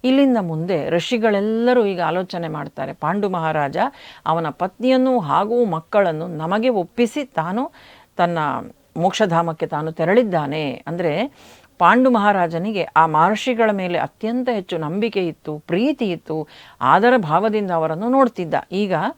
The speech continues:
ಹೆಂಡತಿ ಹಾಗೂ ಮಕ್ಕಳು ಅನಾಥರಾಗಿದ್ದಾರೆ, ಇವರನ್ನು ಇಲ್ಲೇ ಬಿಟ್ಟು ನಾವು ನಮ್ಮಷ್ಟಕ್ಕೆ ಇರೋದು ಸರಿಯಾ?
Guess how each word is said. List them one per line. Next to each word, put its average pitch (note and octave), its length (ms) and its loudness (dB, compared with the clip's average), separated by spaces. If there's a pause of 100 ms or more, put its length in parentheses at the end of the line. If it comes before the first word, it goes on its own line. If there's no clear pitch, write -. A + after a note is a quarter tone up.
(640)
ಹೆಂಡತಿ C4 340 4
ಹಾಗೂ A3+ 280 2
ಮಕ್ಕಳು G#3+ 360 0
ಅನಾಥರಾಗಿದ್ದಾರೆ, D#3+ 960 -2
ಇವರನ್ನು A#3 380 4
ಇಲ್ಲೇ A#3 320 8
ಬಿಟ್ಟು A3 280 2
ನಾವು G3 220 -6
ನಮ್ಮಷ್ಟಕ್ಕೆ F#3+ 540 -6
ಇರೋದು G3 280 -4
ಸರಿಯಾ? D#3+ 500 0